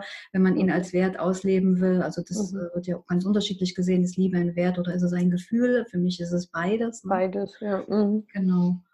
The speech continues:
Speaker 1: Und auch so dieses Thema Eigenverantwortung, ne? Und das sind aus meiner Sicht alles auf der einen Seite Werte,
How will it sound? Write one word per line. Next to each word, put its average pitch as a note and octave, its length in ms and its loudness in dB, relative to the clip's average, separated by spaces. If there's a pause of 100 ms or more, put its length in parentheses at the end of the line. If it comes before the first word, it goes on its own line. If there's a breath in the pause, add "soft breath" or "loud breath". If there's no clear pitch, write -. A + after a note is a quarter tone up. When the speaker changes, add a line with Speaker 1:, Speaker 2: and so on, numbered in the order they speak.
(180 soft breath)
Speaker 1:
Und F3+ 220 0
auch F3+ 180 2
so G3+ 160 0
dieses G3 320 0
Thema G3+ 600 2 (560)
Eigenverantwortung, F3 1300 0
ne? G#3 160 2
Und G#3 140 2
das G3+ 140 -2
sind B3+ 200 0
aus F#3+ 300 -4
meiner A#3+ 340 2
Sicht - 500 -4
alles A3 300 0
auf F#3 140 -6
der - 100 -6
einen G#3 240 4
Seite G3 400 0
Werte, A3+ 560 0